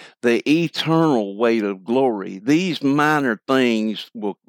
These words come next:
they will greatly dim that are going on in our lives. We can call them minor because compared to the eternal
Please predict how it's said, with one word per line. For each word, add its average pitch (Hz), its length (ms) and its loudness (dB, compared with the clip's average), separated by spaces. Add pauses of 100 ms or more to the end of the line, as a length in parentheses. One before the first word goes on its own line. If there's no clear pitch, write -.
(220)
they 143 240 2
will 123 600 0 (760)
greatly 123 720 2
dim 104 600 0 (140)
that 120 240 0
are 113 100 0
going 123 400 0
on 139 260 0
in 107 120 -2
our 101 160 -6
lives. 117 420 -8
We 151 200 0
can 131 220 -4
call 160 480 2
them 104 280 -4
minor 139 500 2
because 123 600 -2 (340)
compared 151 540 0
to 147 120 0
the 120 260 0
eternal 143 760 0